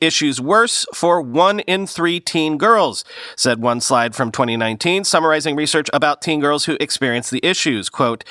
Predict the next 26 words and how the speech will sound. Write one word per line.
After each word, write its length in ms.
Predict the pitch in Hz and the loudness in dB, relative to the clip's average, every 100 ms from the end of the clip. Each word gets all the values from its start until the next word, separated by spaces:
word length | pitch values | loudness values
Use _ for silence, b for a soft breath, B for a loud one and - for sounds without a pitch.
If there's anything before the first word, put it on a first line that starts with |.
| B B B | B B B
"Teens 400 | - 170 185 185 165 | 0 2 2 -2 -4
blame 380 | 139 175 190 175 | 2 2 2 0
Instagram 560 | 180 - 180 175 180 165 | -2 -2 0 2 2 2
for 100 | 160 | -2
increases 600 | 147 143 156 - 151 123 | -2 0 -2 0 -2 -2
in 220 | 143 139 | -2 0
the 80 | 131 | 0
rate 180 | 127 131 | 0 0
of 120 | 120 | 0
anxiety 500 | 117 110 151 156 147 | -2 0 2 2 0
and 140 | 123 113 | -4 -6
depression," 580 | 107 196 208 220 202 - | -2 0 2 0 0 -2
said 240 | - 185 | 2 2
another 280 | 185 185 185 | 4 2 2
slide. 400 | - 180 180 180 _ _ _ | 2 2 2 0 _ _ _
"This 160 | 135 127 | -2 0
reaction 360 | 143 135 - | 2 2 0
was 180 | 135 127 - | -2 -2 -2
unprompted 600 | 160 190 196 202 202 196 - | 0 0 2 2 2 -2 0
and 160 | 175 | -2
consistent 540 | - 190 - 214 214 196 | 0 -2 0 0 2 0
across 320 | - 180 - | 2 0 2
all 220 | 170 165 | 2 2
groups," 500 | 156 208 190 - - | 0 -2 -2 -2 -2
end 200 | 113 104 | -2 -4
quote. 440 | - 117 92 - | -2 -2 -2 -6